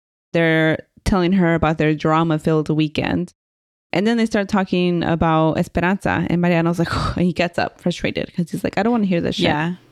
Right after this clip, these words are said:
Speaker 2: They're, the two are talking shit about Esperanza. And that's, you know, that's Mariano's homie. He's not down for that.
Speaker 1: Yeah.
Speaker 2: So he gets up 'cause he's not gonna partake in this. And then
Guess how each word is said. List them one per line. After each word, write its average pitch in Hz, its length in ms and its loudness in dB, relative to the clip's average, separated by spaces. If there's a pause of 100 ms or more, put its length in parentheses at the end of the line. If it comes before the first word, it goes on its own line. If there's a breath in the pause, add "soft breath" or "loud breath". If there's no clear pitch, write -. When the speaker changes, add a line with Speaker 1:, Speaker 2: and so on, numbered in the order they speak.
(340)
Speaker 2:
They're, 196 200 2
the 196 200 -2
two 262 280 -2
are 202 120 2
talking 175 340 -2
shit 160 260 0
about 135 300 0
Esperanza. 139 600 -2
And 143 200 2
that's, - 380 -4
you 240 80 2
know, 240 240 2
that's 208 400 -2
Mariano's 240 400 2
homie. 175 520 0
He's - 480 -4
not 214 160 0
down - 220 -2
for 151 140 -2
that. 185 340 2
Speaker 1:
Yeah. 180 380 2
Speaker 2:
So 190 80 2
he 208 160 2
gets 208 240 -2
up 226 160 -2
'cause - 160 -8
he's 196 160 0
not 208 100 0
gonna 180 140 0
partake 175 420 -2
in 156 80 0
this. 139 300 0
And 165 240 2
then 147 480 0